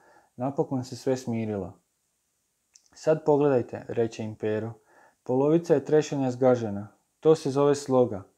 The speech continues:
Od svega ovoga neće biti ništa. Mi nećemo moći u mlinu ništa dovršiti."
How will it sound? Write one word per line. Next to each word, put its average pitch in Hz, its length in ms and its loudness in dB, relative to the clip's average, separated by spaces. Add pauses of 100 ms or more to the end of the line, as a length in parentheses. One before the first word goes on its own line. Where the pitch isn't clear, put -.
(300)
Od 131 140 -16
svega 156 280 6
ovoga 160 260 6
neće 147 260 -4
biti 143 260 -6
ništa. 131 420 -6 (420)
Mi 135 100 -4
nećemo 156 380 0
moći 143 280 -2
u 131 40 0
mlinu 135 280 0
ništa 147 340 -2
dovršiti." 117 680 0